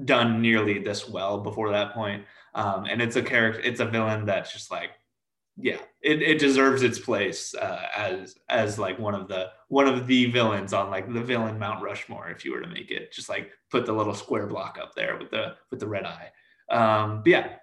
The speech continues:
it's great. If you guys have anything you wanna say about nine three thousand,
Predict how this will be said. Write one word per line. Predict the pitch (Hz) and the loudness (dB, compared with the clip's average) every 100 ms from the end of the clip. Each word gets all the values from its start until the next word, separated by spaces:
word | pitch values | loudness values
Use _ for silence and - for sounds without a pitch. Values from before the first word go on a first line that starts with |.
| _ | _
it's | _ | _
great. | - 123 113 | 0 0 2
If | 151 | 2
you | 156 | 4
guys | 160 156 | 6 6
have | 147 | 4
anything | 131 123 117 117 | 4 4 2 2
you | 117 | 2
wanna | 110 | 2
say | 107 101 | -2 -4
about | 107 104 107 | -2 -2 -2
nine | 101 101 | -4 -6
three | 98 | -6
thousand, | 92 95 95 | -6 -6 -6